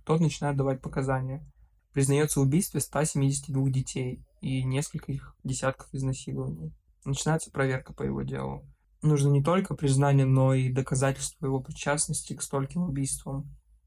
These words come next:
Его истории начинают подтверждаться, когда полиция находит очки на одном из мест преступления, которое как раз соответствует специфическому заболеванию Гравита. Потом находят Д Н К на некоторых орудиях убийств и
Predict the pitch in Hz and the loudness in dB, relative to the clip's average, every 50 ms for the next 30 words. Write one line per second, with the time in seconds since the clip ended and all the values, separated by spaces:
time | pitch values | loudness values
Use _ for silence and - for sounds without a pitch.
0 | _ _ _ _ _ _ _ _ _ - 143 135 135 147 156 151 - - 160 165 | _ _ _ _ _ _ _ _ _ -8 -4 0 2 2 2 2 2 0 2 2
1 | 180 170 143 139 143 - - 143 143 147 151 - - - - - 156 139 135 131 | 4 2 2 0 -2 -2 0 0 0 0 -2 -4 -8 -12 -8 -4 -4 -2 0 0
2 | 139 139 135 - - 147 - - 185 170 143 135 - - 135 143 156 151 - 151 | 0 0 0 0 -4 -4 -6 -6 -2 -2 -2 -2 -2 0 0 2 2 0 0 -2
3 | 143 139 139 - 139 139 139 143 139 - - - - - 156 170 196 196 - _ | -4 -2 -2 -2 -2 0 0 -2 -4 -4 -8 -8 -4 0 0 0 0 0 -4 _
4 | _ - 143 139 135 135 135 143 165 170 - _ - 143 143 143 151 151 - - | _ 0 2 2 4 4 4 4 2 2 0 _ -2 0 2 2 2 0 -2 -4
5 | 143 139 - - 139 - 139 135 131 131 131 127 123 - 139 - 147 135 135 131 | -6 -6 -6 -6 -4 -2 0 0 0 0 -2 -4 -4 -4 -2 0 2 2 2 0
6 | - 131 - - 143 151 - - 143 135 - 135 139 147 - - - 143 139 - | -2 -6 -6 -2 -2 0 0 0 -2 -4 -2 -2 0 0 0 0 -2 -4 -4 -6
7 | - - - - - - - 139 143 - - - 139 139 135 135 131 196 135 127 | -10 -10 -12 -12 -10 -8 -6 -6 -4 -4 -4 -2 -2 0 0 0 -2 -4 -4 -2
8 | 131 135 139 139 139 - 147 135 131 131 135 135 - - 160 156 - _ _ _ | -2 0 0 -2 -2 -4 -6 -6 -6 -6 -6 -6 -8 -10 -12 -12 -14 _ _ _
9 | _ _ _ _ _ _ _ _ _ _ _ - 156 156 160 156 - - 143 143 | _ _ _ _ _ _ _ _ _ _ _ 0 2 4 4 4 2 2 2 4
10 | 143 143 139 131 139 135 135 131 - 135 135 135 139 135 135 131 - 139 - 139 | 4 4 4 4 4 2 2 2 0 0 2 4 4 4 2 2 0 -2 -2 -2
11 | 139 - - 135 135 135 131 127 131 - - - 131 127 127 123 123 - - - | -4 -2 0 2 2 2 2 2 0 -2 -2 -2 -2 0 0 -2 -4 -6 -10 -16
12 | - - _ _ 185 180 143 131 135 135 135 131 131 - | -20 -20 _ _ -4 -2 0 0 0 0 0 -2 -4 -6